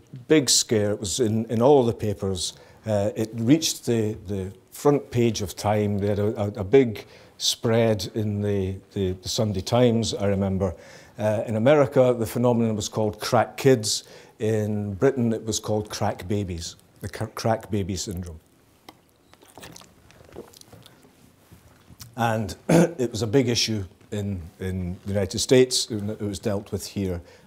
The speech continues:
um, in Time, Time magazine. Okay, so I want you to look at, at this image here, right? This image tells you a huge amount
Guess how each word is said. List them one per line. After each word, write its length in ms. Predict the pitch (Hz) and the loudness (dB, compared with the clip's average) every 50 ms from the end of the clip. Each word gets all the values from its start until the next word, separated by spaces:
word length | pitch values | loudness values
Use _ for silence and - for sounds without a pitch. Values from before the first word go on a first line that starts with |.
| _ - | _ -12
um, 560 | 95 92 90 92 92 90 85 82 85 80 78 - - - _ _ _ _ _ _ _ _ _ - | -8 -6 -6 -6 -6 -6 -8 -8 -10 -12 -12 -16 -20 -20 _ _ _ _ _ _ _ _ _ -10
in 140 | 104 95 87 | -10 -8 -8
Time, 400 | - - 101 95 92 87 80 78 - _ _ _ _ _ - - - - - | -8 -6 -6 -6 -6 -6 -8 -12 -16 _ _ _ _ _ -20 -20 -20 -14 -4
Time 240 | - 107 95 87 | -2 -2 -2 -2
magazine. 460 | 87 87 85 78 90 82 - 82 78 76 _ _ _ _ _ _ _ - - _ _ _ _ _ - - - | -4 -6 -4 -6 -6 -8 -8 -10 -14 -16 _ _ _ _ _ _ _ -20 -20 _ _ _ _ _ -18 -12 -12
Okay, 340 | 113 - - 127 135 127 - - - - - - - - _ | -6 0 4 2 2 2 0 -16 -18 -20 -20 -20 -20 -20 _
so 380 | - - - 151 123 104 92 - - | -4 2 4 6 6 4 4 0 -2
I 40 | 113 | 2
want 160 | 123 165 202 | 2 2 0
you 60 | 156 | 0
to 120 | - - | 2 2
look 240 | 147 139 143 - - | 4 4 4 4 2
at, 200 | 123 117 113 - 117 | 0 0 0 0 -4
at 160 | 113 113 - | -4 -2 0
this 360 | 110 107 95 - - - - - | -2 -2 -2 -2 -6 -6 -6 -8
image 280 | 110 90 92 76 - | -8 -8 -8 -10 -10
here, 240 | - - 92 82 80 - _ _ _ _ _ _ _ _ _ _ _ - - | -12 -10 -10 -12 -12 -14 _ _ _ _ _ _ _ _ _ _ _ -12 -6
right? 280 | 101 107 123 120 - - - _ _ _ _ _ _ _ - - - _ - _ _ _ _ _ _ _ _ _ _ _ _ - - _ - | -4 -4 -4 -4 -6 -14 -20 _ _ _ _ _ _ _ -20 -20 -20 _ -20 _ _ _ _ _ _ _ _ _ _ _ _ -20 -20 _ 2
This 260 | 151 151 143 - - | 4 4 4 4 4
image 380 | 143 139 135 120 95 - - - | 4 4 4 4 2 0 -6 -4
tells 340 | - 117 110 113 110 98 98 | -2 -2 -2 -2 -2 -2 -4
you 160 | 110 110 - | -4 -6 -6
a 60 | - | -8
huge 520 | 95 - - - - - 160 175 - - - | -10 -10 -8 -6 2 6 6 6 6 4 2
amount 420 | 117 104 101 98 101 123 - - | 0 0 0 -4 -4 -6 -8 -14